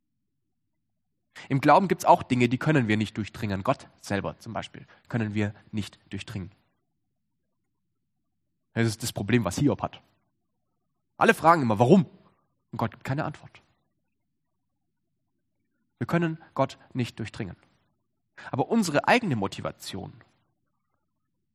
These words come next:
„Warum tue ich das? Oder warum tue ich das nicht? Warum glaube ich oder warum glaube ich nicht?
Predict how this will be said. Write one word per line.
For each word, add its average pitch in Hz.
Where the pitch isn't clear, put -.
„Warum 107
tue -
ich -
das? -
Oder 104
warum 90
tue 92
ich -
das -
nicht? 101
Warum 117
glaube 139
ich 135
oder 113
warum 110
glaube 127
ich -
nicht? -